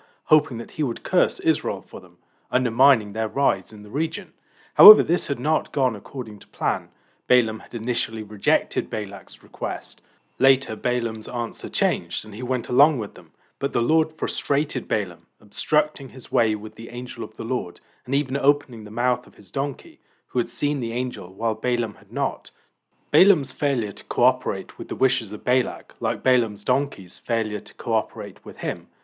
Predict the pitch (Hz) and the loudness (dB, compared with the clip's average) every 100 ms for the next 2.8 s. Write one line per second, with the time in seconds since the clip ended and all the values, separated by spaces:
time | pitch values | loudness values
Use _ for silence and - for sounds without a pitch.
0 | _ _ - 131 135 151 160 - - - | _ _ -2 0 4 4 4 -4 -10 -4
1 | 117 131 160 - - - 101 - - 110 | 0 2 0 -6 -16 -12 -10 -8 -8 -6
2 | 87 - - - 117 113 135 131 | -6 -8 -12 -12 -8 -2 0 0